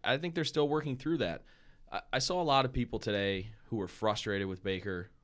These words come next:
um, after a couple plays in the first half who were saying, like, "Oh, it's, it's, it's game ten of year three."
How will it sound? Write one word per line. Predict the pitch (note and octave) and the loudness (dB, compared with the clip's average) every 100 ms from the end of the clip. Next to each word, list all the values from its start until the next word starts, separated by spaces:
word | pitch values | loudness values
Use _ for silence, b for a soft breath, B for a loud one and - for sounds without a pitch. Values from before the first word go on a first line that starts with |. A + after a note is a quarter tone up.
| - | -14
um, | E2+ E2+ E2 E2+ - | -8 -8 -8 -10 -6
after | F#2 - F#2+ F2 E2+ - | -6 -4 -4 -4 -6 -8
a | E2+ | -10
couple | - G2+ F#2 | -4 -4 -4
plays | G2+ F#2+ F#2 | -2 -2 -4
in | |
the | F2 | -8
first | F2+ E2+ G2 | -8 -6 -2
half | E2+ E2+ | -2 -2
who | F2 | -6
were | E2+ | -6
saying, | G2 F2+ F2 | -4 -6 -6
like, | E2+ C3 | -4 0
"Oh, | C3 A2 B B B B | 0 -2 B B B B
it's, | A2+ A#2+ - - b b b _ _ | -4 -2 -4 -10 b b b _ _
it's, | G2+ - - | -6 -4 -6
it's | G#2 | -8
game | - C3+ D3 C#3 | -2 0 2 0
ten | - C#3 C3 A2+ | -2 0 0 0
of | G2 | -2
year | G#2+ B2+ A#2+ | 0 2 2
three." | - A#2+ B2 F2 E2 | -2 -2 0 0 -4